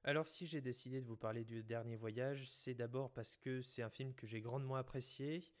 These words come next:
mais également un film qui, comme je vous l'ai dit, est un film de science-fiction français, chose assez rare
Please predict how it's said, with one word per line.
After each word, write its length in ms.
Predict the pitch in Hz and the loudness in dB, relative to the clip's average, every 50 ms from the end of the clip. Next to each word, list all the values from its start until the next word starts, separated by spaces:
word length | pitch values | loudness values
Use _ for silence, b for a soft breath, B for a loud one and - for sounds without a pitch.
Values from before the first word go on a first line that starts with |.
| B B | B B
mais 180 | - 127 135 135 | 0 2 4 4
également 520 | 131 131 135 127 131 131 135 139 139 131 | 4 4 4 2 4 2 2 2 2 2
un 80 | 120 117 | 2 2
film 480 | - - - - 135 135 135 131 123 117 | 0 -4 -4 -2 -2 -2 0 -2 -4 -6
qui, 260 | - - - - 123 | -8 -12 -10 -10 -6
comme 200 | - - 127 127 | 0 0 0 0
je 100 | 117 120 | 2 -2
vous 140 | 120 120 127 | -2 0 2
l'ai 100 | 127 127 | 2 2
dit, 160 | 123 120 131 | 2 2 -2
est 140 | 131 123 - | 0 0 0
un 80 | 117 113 | -2 -2
film 200 | - - 127 123 | -2 -4 -2 2
de 120 | 123 123 | 0 0
science-fiction 580 | 123 - 135 127 - - 135 131 - - 139 127 | 0 0 -4 -4 -2 -6 -6 -6 0 -2 -2 -2
français, 480 | - - 135 131 - - 139 151 160 156 | 0 -2 -2 -2 0 0 0 0 0 0
chose 540 | 156 - - - - 120 117 113 110 110 | -2 -6 -10 -4 -2 0 0 0 0 0
assez 240 | 117 113 - - 131 | -2 -4 0 0 0
rare 240 | 120 123 131 127 - | 2 2 2 0 0